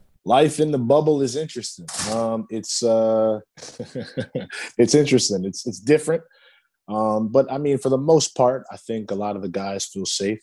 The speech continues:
I think the, the league did a good job in, in, in trying to put together an environment that, that made sense. But at the end of the day, it still kinda irks me to be here. And I think it irks a lot of guys. Um, you know, it doesn't feel like your average away trip.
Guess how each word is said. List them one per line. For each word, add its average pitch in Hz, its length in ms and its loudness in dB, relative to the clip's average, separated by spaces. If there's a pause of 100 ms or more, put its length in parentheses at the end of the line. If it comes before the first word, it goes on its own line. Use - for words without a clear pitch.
(100)
I - 120 -10
think 95 260 -8
the, 90 640 -4
the 90 100 -4
league 92 280 6
did 92 120 6
a 90 60 4
good 92 180 4
job 92 380 0
in, 90 60 -6
in, - 280 -8 (600)
in 92 100 0
trying 98 300 6
to 92 60 6
put - 220 2
together 95 360 6
an 95 100 4
environment 95 680 2
that, 90 200 -4
that 90 200 -6
made 92 200 -2
sense. 113 440 2
But 90 200 -2 (500)
at 107 160 4
the 117 140 8
end 123 80 8
of 117 80 4
the 117 40 6
day, 123 360 8
it 113 180 0
still 117 220 0
kinda 110 260 -4
irks 104 260 -4
me 104 120 -4
to 98 60 -4 (220)
be 101 180 -2
here. 95 80 -6
And 90 80 -8
I 87 40 -10
think 95 200 -4
it 90 40 -10
irks 95 220 -4
a 92 40 0
lot 92 200 2
of 85 80 -2
guys. 80 520 -4
Um, 80 360 -12 (400)
you 92 100 -8
know, 87 60 -2
it 85 80 -2
doesn't 98 260 4
feel 101 240 4
like 92 240 2
your 92 80 4
average 87 320 -2
away 95 240 4
trip. 98 400 2